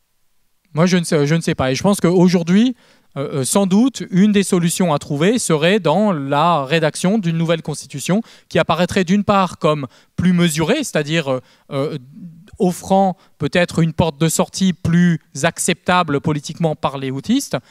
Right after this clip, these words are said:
et d'autre part permettrait d'établir un horizon institutionnel pour, euh,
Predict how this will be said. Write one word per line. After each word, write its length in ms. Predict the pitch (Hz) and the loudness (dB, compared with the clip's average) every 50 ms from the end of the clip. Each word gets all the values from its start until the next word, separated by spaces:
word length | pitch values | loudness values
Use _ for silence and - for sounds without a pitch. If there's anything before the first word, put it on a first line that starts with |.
| - _ _ _ | -20 _ _ _
et 100 | 143 151 | -6 -4
d'autre 240 | 156 170 - - 165 | -4 -2 -2 -2 0
part 280 | - 180 185 226 - - | 0 0 0 0 0 -2
permettrait 520 | - 165 160 156 151 - - 180 185 226 | -4 -2 -2 -2 -4 -2 0 0 0 0
d'établir 720 | 175 135 175 180 175 - 170 156 170 165 175 190 226 226 - _ _ _ _ _ _ _ _ _ _ _ _ _ _ _ _ _ _ - | 0 0 -2 -2 0 0 0 0 0 2 2 2 2 0 -2 _ _ _ _ _ _ _ _ _ _ _ _ _ _ _ _ _ _ -2
un 160 | 151 156 160 | 2 4 4
horizon 600 | 180 180 160 190 180 160 156 180 180 180 180 - - - | 4 4 4 2 2 2 4 2 4 2 0 -2 -4 -4
institutionnel 840 | 156 160 - - 165 - 170 147 - 151 143 143 156 208 254 226 | -4 -4 -2 -4 -6 -4 -4 -2 -2 0 0 2 2 0 0 -2
pour, 480 | 165 - - 180 190 220 247 208 156 147 | -2 0 2 2 4 4 2 2 2 0
euh, 80 | 143 | -2